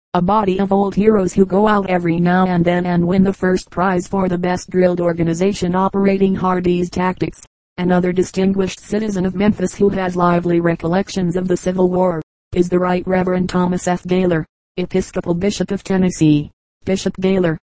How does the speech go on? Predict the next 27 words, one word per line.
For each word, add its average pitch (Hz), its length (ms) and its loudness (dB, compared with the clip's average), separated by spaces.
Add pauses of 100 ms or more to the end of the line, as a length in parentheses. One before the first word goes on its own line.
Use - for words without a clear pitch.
(140)
who 180 180 2
succeeded 196 600 -2
the 196 80 0
famous 190 440 0
Bishop 190 340 -2
Quintard, 180 420 -2 (320)
is 170 160 2
my 175 240 0
ideal 185 480 2
of 190 80 -4
everything 208 540 0
an 196 100 0
Episcopal 190 540 -2
bishop, 185 400 -4
or 190 120 0
I 175 160 0
might 170 220 0
even 170 320 0
say 196 220 2
a 202 80 0
Church 196 340 -2
of 190 80 0
England 175 420 0
bishop, 185 380 -4
ought 185 160 0
to 160 100 -6
be. 151 220 2